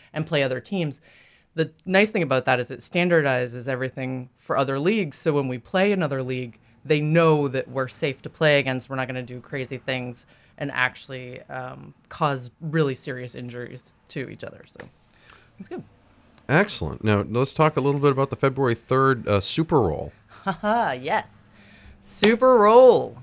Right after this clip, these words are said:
Speaker 1: on Saturday. Uh, it's our first game of our season, and we're already filling out our, um, two thousand eighteen season. Uh, for roller derby,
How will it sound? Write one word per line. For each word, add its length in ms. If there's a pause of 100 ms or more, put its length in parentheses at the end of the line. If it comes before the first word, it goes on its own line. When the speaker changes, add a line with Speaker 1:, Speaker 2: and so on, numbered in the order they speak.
Speaker 1:
on 280
Saturday. 920
Uh, 440 (420)
it's 160
our 320
first 340
game 440
of 180
our 100
season, 680
and 580
we're 180
already 280
filling 340
out 240
our, 380
um, 200
two 140
thousand 240
eighteen 380
season. 600 (540)
Uh, 200
for 160
roller 320
derby, 500